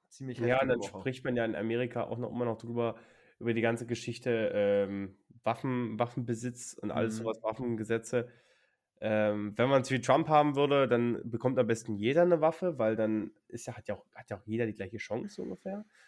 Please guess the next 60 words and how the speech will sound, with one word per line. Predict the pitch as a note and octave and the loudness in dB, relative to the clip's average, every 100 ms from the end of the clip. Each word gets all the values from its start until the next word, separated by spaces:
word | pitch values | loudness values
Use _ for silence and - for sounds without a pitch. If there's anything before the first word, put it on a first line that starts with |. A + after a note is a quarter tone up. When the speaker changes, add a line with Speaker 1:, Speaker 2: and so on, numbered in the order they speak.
| _ _ - | _ _ -4
Speaker 2:
Äh, | A#2 A2 | -2 0
dann | A2 | -2
kann | - B2+ A#2+ | -4 -2 0
gar | B2+ | 0
nichts, | C3 B2 - - | 0 -4 -10 -8
kann | - D3+ | 0 2
ja | C3+ | 2
an | C3 | 0
sich | B2 - | -4 -4
gar | A2+ | -2
nichts | A2 - | -4 -6
passieren. | A2+ - E3+ G3 G3+ - | -10 -2 0 0 -2 -8
Speaker 1:
Mhm. | A#2 A#2+ A#2 A#2 | -8 -6 -4 -6
Speaker 2:
Aber | A#2 - | -8 -8
du, | A#2 A#2 G#2 - - - | -6 -4 -4 -8 -20 -20
wenn, | A2+ A#2 A#2 A2+ | -8 -2 -2 2
wenn | A#2+ | 2
ich | A#2 | 2
sowas | B2 A#2+ A#2+ | 0 0 0
höre, | A#2 A2 G#2 - - - - - - _ _ | 2 2 0 -6 -20 -20 -20 -20 -20 _ _
da | - G2 G#2 | -4 -2 -2
Speaker 1:
Ja, | A#2 G#2+ A2 A2 - _ - - A#2 | 0 0 0 -4 -12 _ -20 -12 -8
Speaker 2:
weiß | A2+ G#2+ | -4 -4
Speaker 1:
es | A2+ | -2
Speaker 2:
ich | |
nicht, | A#2+ A#2 | 0 2
was | A#2 | 2
ich | |
dazu | A#2 A2 | 2 2
sagen | G2+ G#2 | 0 0
soll, | G#2 G2 | -2 -4
ganz | G2+ | -6
einfach, | G2 F#2+ G#2 | -6 -6 -8
das | G#2 F#2+ | -8 -12
ist | - - | -12 -6
Quack. | G#2 - _ _ - - - | -4 -4 _ _ -20 -20 2
Aber | - D#3+ D3 C3 | 8 12 12 8
du, | A#2+ D3+ C3+ A2 - _ _ _ _ - - | 6 4 4 0 -18 _ _ _ _ -18 -10
es | - D3 | 0 6
war | C3+ | 6
für | D3 | 6
mich | D3 D3+ | 4 2
auch | B2+ | 0
die | C3+ | 2
Woche, | B2 B2 A2+ | 4 4 6
weil | C3+ | 6
es | D#3 | 8
war | D#3+ D#3 | 6 4
so, | D3 | 2
so | C3 C#3+ | -2 -2
kurz | F#3 F3+ | -2 0
hintereinander, | D#3 C3 C#3+ B3 D#3 | 2 4 4 2 2
das, | B2 - | 0 -4
was, | C#3+ - - | -6 -4 -6
was | C3+ | -2
du | D#3 | 2
meintest, | D3+ B3 - B2+ | 2 2 -2 -6
das | - | 0
war | C3+ | 2
so | C#3+ C#3 - | 2 -2 -6